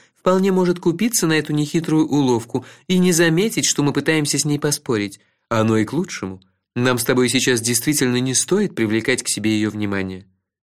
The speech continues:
«Ясно», вздохнул я. «Кстати, я все хотел вас спросить. Вы взяли с собой свою полевую кухню?»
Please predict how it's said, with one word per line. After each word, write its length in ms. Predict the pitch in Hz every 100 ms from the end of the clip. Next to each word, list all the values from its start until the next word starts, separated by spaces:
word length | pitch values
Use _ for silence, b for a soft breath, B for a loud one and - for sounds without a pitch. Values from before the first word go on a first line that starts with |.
| _ _ _ _ -
«Ясно», 500 | 98 185 - 95 85 _
вздохнул 460 | - 87 90 92 87
я. 180 | 85 82 _ _ _
«Кстати, 500 | - - 147 - 95 B B -
я 240 | 101 185
все 180 | 185 165
хотел 340 | 151 147 170
вас 180 | 147 147
спросить. 560 | - 139 147 - 110 b b b -
Вы 240 | 104 117
взяли 380 | 98 92 147 180
с 100 | -
собой 280 | - 98 95
свою 280 | - 98 92
полевую 420 | 98 104 98 90
кухню?» 420 | - 113 -